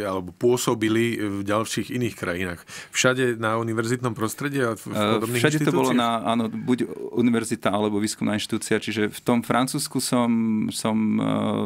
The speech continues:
Speaker 2: naozaj robil opäť v jednej z najlepších s-, skupín vo svete v tom čase. Ten sa začal venovať veľmi detálne, e,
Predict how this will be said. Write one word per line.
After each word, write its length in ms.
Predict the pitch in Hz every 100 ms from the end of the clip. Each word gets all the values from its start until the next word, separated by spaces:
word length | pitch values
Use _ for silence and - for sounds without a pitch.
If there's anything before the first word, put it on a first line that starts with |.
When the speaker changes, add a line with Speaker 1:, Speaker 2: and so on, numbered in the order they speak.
| 104
Speaker 2:
naozaj 320 | 110 120 113
robil 160 | 110
opäť 320 | - 120 117 104
v 80 |
jednej 240 | 104 104 104
z 80 | 101
najlepších 480 | 110 117 113 -
s-, 160 | - - - 98
skupín 640 | - - 110 - 117 110 104
vo 160 | 104
svete 320 | 104 120 - 110
v 80 |
tom 160 | - 110
čase. 480 | 113 120 - 127 127 - - -
Ten 160 | - 113
sa 160 | 120
začal 320 | 117 123 127
venovať 560 | 113 113 110 107 104 -
veľmi 320 | 110 110 107
detálne, 720 | 104 101 113 110 107 104 101
e, 880 | 101 101 98 98 98 98 101 - -